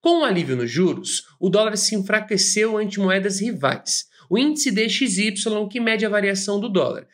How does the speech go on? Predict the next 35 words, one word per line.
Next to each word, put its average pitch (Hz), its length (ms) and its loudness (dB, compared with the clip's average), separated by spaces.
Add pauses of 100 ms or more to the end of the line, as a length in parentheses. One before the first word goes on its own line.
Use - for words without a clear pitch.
(140)
ante 151 180 -2
uma 156 140 0
cesta 196 400 0
de 151 100 -8
divisas 131 460 -2
fortes, 190 460 -2 (120)
cedeu 208 400 2
zero 247 320 0
vírgula 226 320 0
vinte 196 280 0
e 196 40 -2
dois 170 240 2
por 190 160 -4
cento 190 380 0
ao 208 80 -2
nível 208 240 -2
dos 196 220 -2
cento 277 240 -2
e - 20 -6
quatro 220 340 -2
pontos. - 520 -8 (200)
Nesse 214 280 0
ambiente, 247 540 -2 (140)
o 185 80 0
petróleo 202 420 2
ganhou 202 300 2
força, - 680 0 (220)
apoiado 170 540 2
também 185 320 0
pelas 180 260 0
persistentes 202 800 -2
tensões 185 520 -2
no 175 100 2
Oriente 165 520 -2
Médio. - 420 -4